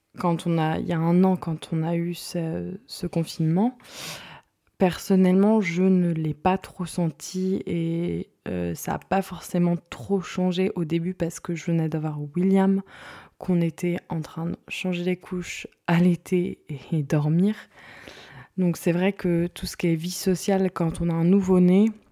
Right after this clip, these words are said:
c'est restreint. Alors, euh, que là, le fait que les enfants soient un petit peu plus grands, même si on, on ne sortirait pas forcément tous les quatre matins, euh,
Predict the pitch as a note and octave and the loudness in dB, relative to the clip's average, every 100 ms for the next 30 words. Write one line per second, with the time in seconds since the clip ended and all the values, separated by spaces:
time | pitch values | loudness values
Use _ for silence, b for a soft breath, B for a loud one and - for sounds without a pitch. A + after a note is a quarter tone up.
0 | - - _ _ _ _ _ - _ - | -20 -20 _ _ _ _ _ -20 _ -2
1 | E3+ E3+ D#3 - - C#3+ - _ - B | 2 2 0 -4 -6 -6 -8 _ -20 B
2 | B B B B B - F3+ E3+ E3 D#3 | B B B B B -8 -2 0 0 -2
3 | - - E3+ E3 E3 - E3 D#3 E3+ G3+ | -6 -6 -2 0 -2 -4 -2 0 2 2
4 | G3+ G#3+ - - F#3+ E3+ E3+ - F#3+ F#3 | 2 0 -2 -6 -2 0 -2 -2 -2 -2
5 | F3+ E3+ E3 D#3+ D#3 F3+ - E3+ E3+ - | -2 0 0 -2 -2 -4 0 0 0 -4
6 | - E3+ - D#3+ F#3+ F#3+ D#3 D#3+ - F3 | -8 -6 -2 2 4 4 2 -2 -4 -4
7 | E3 D#3 E3 - B B B B B B | -2 -2 -4 -8 B B B B B B
8 | B E3+ D#3+ D#3+ - D3 - D#3+ D#3+ F3+ | B -2 0 0 -4 -8 -8 -6 -4 -4
9 | E3 E3+ - E3+ F3+ - E3+ - E3+ E3 | -6 -10 -6 -4 -2 -4 -10 -8 -4 -2
10 | D#3 - F#3 G#3 - - F#3 E3+ F3 F3 | -4 -4 -2 -2 -6 -8 -6 -4 -4 -4
11 | - | -6